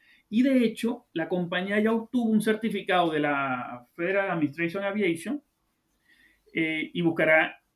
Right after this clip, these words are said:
iniciar operaciones para realizar vuelos de carga comercial utilizando su propia flota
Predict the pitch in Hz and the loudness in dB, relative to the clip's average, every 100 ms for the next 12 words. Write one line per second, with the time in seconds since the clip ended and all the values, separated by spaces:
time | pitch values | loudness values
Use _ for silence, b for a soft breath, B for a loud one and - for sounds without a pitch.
0 | _ _ 208 208 175 180 196 196 170 190 | _ _ 0 0 2 0 0 0 0 0
1 | 170 143 131 _ _ _ _ _ _ _ | 0 -2 -4 _ _ _ _ _ _ _
2 | - 160 151 160 147 170 180 190 208 208 | -8 -4 -2 0 -2 -2 -2 0 2 2
3 | 208 214 220 226 254 262 - - 180 156 | 2 2 2 2 0 -2 -6 -8 -4 -4
4 | 147 220 262 294 - 175 170 147 170 202 | -4 -2 0 -2 -6 -8 -6 -4 -4 -4
5 | 214 175 170 196 208 240 262 269 - | -4 -6 -6 -6 -4 -6 -4 -6 -6